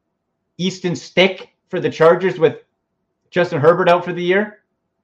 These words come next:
fantasy death. It's over. Maybe this gives Eckler a chance to really bounce back 'cause he was ice cold going into last week. Let me just see how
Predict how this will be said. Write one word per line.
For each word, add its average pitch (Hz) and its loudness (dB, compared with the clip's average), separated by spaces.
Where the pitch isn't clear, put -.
fantasy 156 0
death. 120 -2
It's 120 -8
over. 107 -4
Maybe 160 -2
this 143 -6
gives 147 -4
Eckler 147 0
a 117 -4
chance 127 -4
to 123 -8
really 117 -2
bounce 110 -6
back 92 -10
'cause 117 -10
he 151 -6
was 127 -6
ice 143 -4
cold 131 -6
going 123 2
into 107 -6
last 101 -6
week. 90 -12
Let 101 -8
me 131 -2
just 117 -6
see 113 -6
how 98 -4